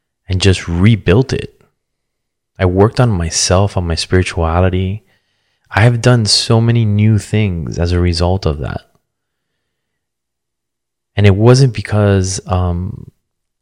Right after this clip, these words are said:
'cause I had sex with a woman. I didn't just, it was because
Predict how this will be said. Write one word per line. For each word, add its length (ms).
'cause 160
I 120
had 500
sex 360
with 80
a 60
woman. 280
I 60
didn't 260
just, 340
it 80
was 160
because 560